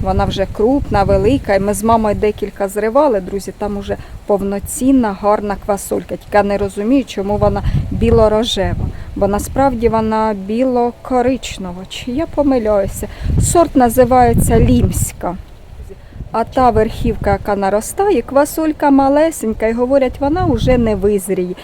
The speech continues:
І не дає ота, що внизу, дозріти. <laughs> Тому що росте і росте, як той помідор індетермінантний.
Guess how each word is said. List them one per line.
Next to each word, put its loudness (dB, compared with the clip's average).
І 2
не 8
дає 6
ота, 2
що -6
внизу, 0
дозріти. 0
<laughs> -16
Тому 0
що 0
росте 2
і 6
росте, 6
як 2
той 4
помідор 2
індетермінантний. -2